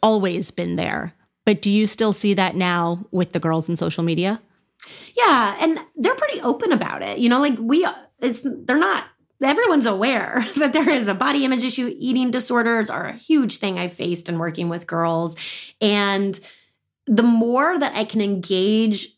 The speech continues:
Speaker 2: them in conversation early, we engage girls early on these things so that they can set a foundation of how they are gonna frame it for themselves, the better. Whereas otherwise they're more of a victim to the narrative of it all.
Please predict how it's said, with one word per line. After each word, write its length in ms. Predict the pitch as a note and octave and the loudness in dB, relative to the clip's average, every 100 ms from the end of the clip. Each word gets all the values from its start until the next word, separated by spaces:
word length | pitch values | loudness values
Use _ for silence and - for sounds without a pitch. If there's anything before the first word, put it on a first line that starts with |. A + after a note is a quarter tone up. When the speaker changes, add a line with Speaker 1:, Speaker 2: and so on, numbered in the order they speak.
| _ | _
Speaker 2:
them 180 | G3+ G3+ | 2 4
in 140 | F#3+ | 2
conversation 680 | F3 F#3+ F3+ F3 F#3 F#3+ G3+ - | 2 0 0 0 0 0 -4 0
early, 680 | D4 D4+ D4+ A3+ D#3+ - - | 2 4 2 2 -2 -6 -2
we 320 | G#3+ A3+ A#3+ | 0 2 2
engage 320 | A3+ C#4+ D#4 | 2 2 2
girls 280 | C4+ G#3+ - | 2 0 -2
early 340 | B3 D4 D4 B3 | -2 2 2 2
on 140 | G3+ | 0
these 200 | F3+ D#3 | -2 -4
things 400 | - C3+ A#2 - - | -6 -8 -6 -8 -6
so 140 | - | -2
that 180 | G#3+ G#3+ | 0 0
they 140 | A3 A3 | 0 0
can 160 | A#3+ | 0
set 160 | A3+ G#3 | 0 -2
a 60 | |
foundation 480 | F3 F#3 F3 F3 F#3 | 0 -2 0 -2 -2
of 80 | E3 | -4
how 220 | E3+ E3+ | -2 -4
they 500 | E3 E3+ F#3 F3 F3 | -4 -2 -2 0 -2
are 120 | - | -4
gonna 520 | F3 E3+ D#3+ D#3 D#3 - - | -4 -2 -2 -2 -4 -10 -12
frame 400 | - F#3+ F3+ A3 | -2 0 4 2
it 180 | C#4+ | 0
for 140 | - G#3+ | -2 -4
themselves, 800 | F3 D#3+ - - G#3 F4 D#4+ - - - - _ _ | -2 -2 -4 -2 0 0 -2 -6 -10 -14 -18 _ _
the 120 | G#3 | 2
better. 460 | F#3 G#3 - - - | 2 0 -2 -10 -2
Whereas 380 | G#3+ G#3 G#3 F#3+ | 0 0 0 -2
otherwise 340 | B3 D4 C4+ A#3 | 0 0 2 2
they're 100 | A3 | 2
more 120 | G#3 | 2
of 100 | F#3+ | 0
a 40 | |
victim 580 | F3+ E3 D#4 - F#3 - | 0 0 -2 -4 -8 -4
to 120 | - | -2
the 140 | F#3 F3+ | 0 0
narrative 600 | F3+ C#3+ D3 A#2 A2+ G#3 | 0 -2 -4 -6 -8 -6
of 140 | E3 | -4
it 100 | D3+ | -4
all. 220 | C#3 - | -4 -8